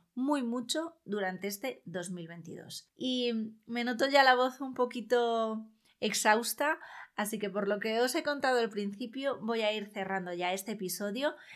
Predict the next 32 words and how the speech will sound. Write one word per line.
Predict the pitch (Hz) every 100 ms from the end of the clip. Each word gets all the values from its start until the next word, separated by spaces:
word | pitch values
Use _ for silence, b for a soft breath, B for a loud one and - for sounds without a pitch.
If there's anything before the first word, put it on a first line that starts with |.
| B -
que | 214
me | 226
ha |
hecho | 226 214
muchísima | - 202 208 214 254 294 269 240
ilusión, | 220 196 196 214 233 254
de | 202 214
verdad, | 208 185 196 196 -
eh, | 196 185 190 190 185 - _
volver | 208 226 226 247
a |
estar | 254 233
aquí, | 196 190 240 311 392 b b b -
volver | 220 208 220
a | 240 233
traeros | 220 208 208 208 196 196 - B B _
una | - 247 226
ventanita | 226 220 202 185 202 214 196 185
hacia | - 190 202 196
Pinterest, | 220 226 226 285 349 403 B B B B _
que | 214 202 196 196 196 190
yo | 220 226
creo | 220 202 196 196
que | 190
en | 185
este | 196 196
dos | 185 190
mil | 196 208
veintidós | 202 196 190 185 190 180 - b b _
va | 185 196 190
a |
ser | 196 202 202 196